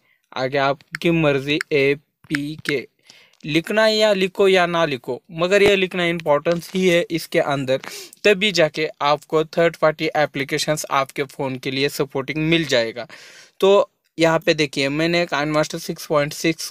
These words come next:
का यहाँ पे लिखा एपीके, तो यहाँ पे मैं यहाँ पे क्या करूँगा सर्च कर लूँगा।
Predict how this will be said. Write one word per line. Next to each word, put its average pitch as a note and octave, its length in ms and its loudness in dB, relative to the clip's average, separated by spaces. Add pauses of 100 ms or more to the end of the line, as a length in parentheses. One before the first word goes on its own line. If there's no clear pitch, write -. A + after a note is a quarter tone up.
का D#3+ 180 2
यहाँ C#3+ 260 0
पे D3+ 220 -2 (360)
लिखा F3 360 0
एपीके, C#3 540 -4
तो G#3 160 -2
यहाँ G#3 200 4
पे G3+ 160 -2
मैं F#3+ 240 0
यहाँ E3+ 240 0
पे E3 160 -4
क्या D#3+ 200 0
करूँगा C#3+ 380 0
सर्च E3+ 400 0
कर C3+ 220 -6
लूँगा। A#2+ 320 -10